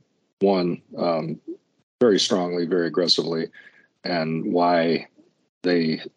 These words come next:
see a lot of flaws in the other one. And we'll also talk about why he thought that this, uh, this resolution was so important to, to put their stamp of approval on House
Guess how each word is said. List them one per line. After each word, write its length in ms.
see 260
a 80
lot 220
of 100
flaws 640
in 140
the 100
other 180
one. 240
And 460
we'll 340
also 340
talk 300
about 320
why 300
he 100
thought 300
that 140
this, 440
uh, 320
this 200
resolution 580
was 140
so 220
important 500
to, 200
to 100
put 240
their 400
stamp 400
of 80
approval 480
on 280
House 220